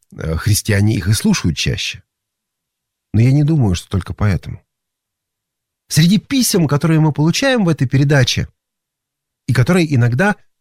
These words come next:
но далеко не всегда читаем в эфире, преобладают письма от христиан, не согласных с какими-то,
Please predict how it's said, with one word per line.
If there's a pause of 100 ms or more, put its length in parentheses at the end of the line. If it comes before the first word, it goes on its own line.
(160)
но
далеко
не
всегда
читаем
в
эфире, (1200)
преобладают
письма
от
христиан, (420)
не
согласных (440)
с
какими-то,